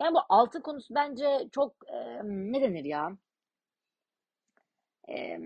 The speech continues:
çok göreceli bir kavram. Mesela şey demişler biri. "Eğitimi kadınlar için bence yanlıştır ama onlardaki salaklıkla pırlantaya düşkünlüğüdür. Altın en azından değer kazanır ama pırlanta ölü yatarım." Şimdi çok saçma, aşırı saçma, aşırı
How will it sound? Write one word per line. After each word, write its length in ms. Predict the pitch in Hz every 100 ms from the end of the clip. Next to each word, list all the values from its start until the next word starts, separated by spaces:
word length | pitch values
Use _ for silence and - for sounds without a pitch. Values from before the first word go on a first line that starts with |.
| 165 160 -
çok 220 | - 262 226
göreceli 340 | 247 226 254
bir 80 | 220
kavram. 380 | 185 151 147 202
Mesela 280 | 277 294
şey 240 | 277 285 220
demişler 440 | 175 143 156 139 _ -
biri. 240 | 220 196 151 _ _ _ _ -
"Eğitimi 400 | 254 262 277 302
kadınlar 300 | 277 240 269
için 260 | 240 285
bence 260 | 262 240 247
yanlıştır 440 | 240 214 208 - -
ama 180 | 240 247
onlardaki 500 | 233 233 226 240 -
salaklıkla 520 | 226 220 233 - 196
pırlantaya 500 | 214 233 233 220 190
düşkünlüğüdür. 720 | 190 - 190 165 151 247 294 _ _ -
Altın 300 | 214 233 254
en 140 | 240
azından 380 | 233 202 202 180
değer 240 | 196 226 202
kazanır 480 | 185 202 208 277 -
ama 200 | 202 190
pırlanta 400 | - 208 196 202
ölü 120 | 254 220
yatarım." 380 | 175 165 139 - _ - _
Şimdi 360 | - 294 285 277 _ _ _ _ _ -
çok 320 | - 277 -
saçma, 640 | - 226 - 214 196 190 -
aşırı 360 | 240 - 240 262
saçma, 760 | - 240 233 - 202 170 160 -
aşırı 320 | 226 262